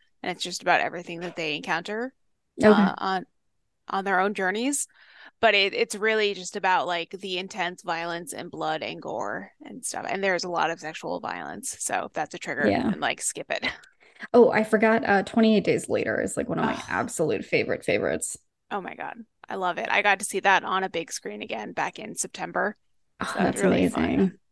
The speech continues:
Speaker 1: That's
Speaker 2: Yeah.
Speaker 1: fun. Yeah. Um, so you were recently on, uh, Caitlin Grant's podcast, Plug It Up, which you are on it a lot, uh, and you were talking about your favorite horror movie characters to hate.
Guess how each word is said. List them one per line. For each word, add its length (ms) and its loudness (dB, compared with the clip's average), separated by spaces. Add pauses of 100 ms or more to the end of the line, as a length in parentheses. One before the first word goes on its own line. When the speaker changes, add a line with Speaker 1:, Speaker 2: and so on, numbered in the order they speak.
Speaker 1:
That's 160 -2
Speaker 2:
Yeah. 240 6
Speaker 1:
fun. 100 -6 (400)
Yeah. 60 -20 (720)
Um, 460 0 (300)
so 140 0
you 140 4
were 120 10
recently 520 0
on, 460 2 (680)
uh, 160 2
Caitlin 320 -4
Grant's 400 0
podcast, 760 2
Plug 240 -4
It 60 -2
Up, 220 2
which 160 -10
you 120 -4
are 360 0
on 200 -4
it 140 -8
a 100 -6
lot, 460 -2
uh, 80 -6
and 220 0
you 60 -4
were 40 -4
talking 280 -6
about 140 2
your 80 -4
favorite 540 -2
horror 240 0
movie 240 0
characters 640 0
to 100 -6
hate. 500 -4